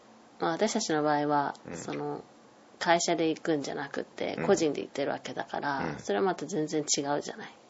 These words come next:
Speaker 2: まあね。
Speaker 1: あの、お金が出た、お金の話も違うだろうし、
Speaker 2: うん。
Speaker 1: 生活スタイルも違うだろうし、
Speaker 2: うんうん。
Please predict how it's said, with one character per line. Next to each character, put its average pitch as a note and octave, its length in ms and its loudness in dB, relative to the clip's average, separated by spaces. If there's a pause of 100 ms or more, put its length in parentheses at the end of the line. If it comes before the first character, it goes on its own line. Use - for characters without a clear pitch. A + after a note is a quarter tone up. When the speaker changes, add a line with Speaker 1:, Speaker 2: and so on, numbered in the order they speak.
Speaker 2:
ま - 180 -8
あ - 40 -14
ね。 - 140 -14 (320)
Speaker 1:
あ D3+ 120 -8
の、 C3+ 520 -8 (840)
お - 60 -6
金 D3 240 -2
が C#3+ 80 -6 (340)
出 D#3 120 -4
た、 D#3 200 -2 (640)
お - 40 -14
金 D3 200 2
の C#3+ 80 -2
話 C#3+ 360 -6
も - 80 -6
違 - 180 0
う C#3+ 220 -6
だ - 120 -8
ろ - 140 -10
う - 20 -8
し、 A#3 320 2
Speaker 2:
う - 20 0
ん。 F3+ 40 -2
Speaker 1:
生 D#3 200 0
活 D3 180 -4
ス - 60 -12
タ D3 120 0
イ C#3 40 -2
ル C#3 60 -6
も - 60 -6
違 - 160 -8
う - 20 -12 (160)
だ B1 100 -8
ろ - 120 -10
う - 40 -12
し、 G#3 340 0
Speaker 2:
う - 40 -2
ん - 20 -2
う D#2+ 40 -4
ん。 D2+ 60 -10